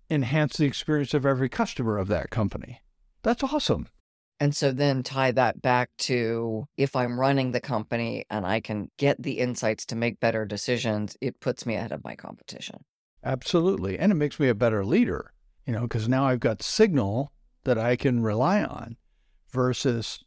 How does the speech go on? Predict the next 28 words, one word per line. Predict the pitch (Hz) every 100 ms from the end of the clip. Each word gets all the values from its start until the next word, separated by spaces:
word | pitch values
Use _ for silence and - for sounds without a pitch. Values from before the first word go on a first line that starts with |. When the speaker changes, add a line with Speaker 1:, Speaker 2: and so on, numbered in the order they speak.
| _
Speaker 1:
having | - - 139 139 123
to | - 135 117 113 120 180 -
go | 139 143
with | 131 135
your | 120
gut | 127 120 - - _ _ _ _ _ _ -
or | 117 101 92 101 117
say, | - 123
"Well, | 120
here's | 160 175
what's | 160 151
worked | 175 170
for | - 147
me | 156 147
before." | 131 - 175 - - - _ - _ _ _
You | 131 101
know, |
you | 139 143
don't | 190 156
have | 220 -
to | 127
be | 110
theoretical. | - 117 98 95 - - - - -
You | 123
don't | 143 208
have | 147 180 233 -
to | 117
be | 117 107 107